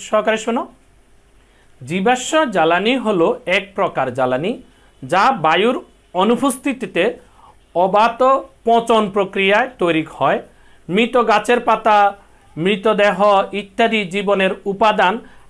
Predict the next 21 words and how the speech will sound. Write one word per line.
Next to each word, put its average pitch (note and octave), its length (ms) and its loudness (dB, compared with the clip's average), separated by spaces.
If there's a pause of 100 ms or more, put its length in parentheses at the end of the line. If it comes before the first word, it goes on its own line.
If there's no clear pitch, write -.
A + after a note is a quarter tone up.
(120)
হাজার C4+ 380 2 (120)
হাজার G3+ 280 2 (140)
বছর F3+ 260 0 (180)
ধরে F#3 220 2 (440)
মাটির G#3 500 -2
নিচে G3 280 -2
চাপা D#3 380 -2
পড়ে E3 420 -2 (320)
এ F#3+ 180 2
জ্বালানি D#3+ 460 2
তৈরি D3+ 320 -2
হয়। A#2+ 200 -6 (320)
আর C#3+ 340 0 (1000)
এ C4 200 0 (120)
প্রক্রিয়ায় F#3+ 560 0 (240)
জ্বালানি A3 400 2
তৈরি A#3 360 0
হতে A3 420 0 (240)
মিলিয়ন A#3+ 540 2
বছর G3 380 -2 (220)
লাগে। C#3+ 400 -4